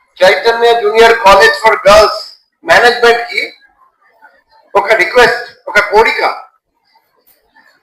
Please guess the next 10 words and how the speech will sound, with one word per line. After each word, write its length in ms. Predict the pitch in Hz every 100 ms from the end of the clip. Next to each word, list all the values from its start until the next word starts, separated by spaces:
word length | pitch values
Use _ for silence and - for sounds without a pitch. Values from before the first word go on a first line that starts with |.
| _ _ _ _ _ _ _ _ _
అమ్మాయిలు 440 | 220 226 247 254 262 214
బాగా 220 | 214 240 247
చదువుతున్నారండి, 840 | 208 233 226 - 226 214 - - - - _ _ _ _ _ _ _ _ _ _ _ _ _ _ _ _ _ -
కో 100 | 208 226 226
కరిక్యులర్, 600 | 202 202 208 220 220 -
ఎక్స్ట్రా 260 | - - -
కరిక్యులర్ 460 | - 392 415 403 381
యాక్టివిటీస్ 420 | 381 381 427 -
లో 40 | 427
కూడా 140 | 415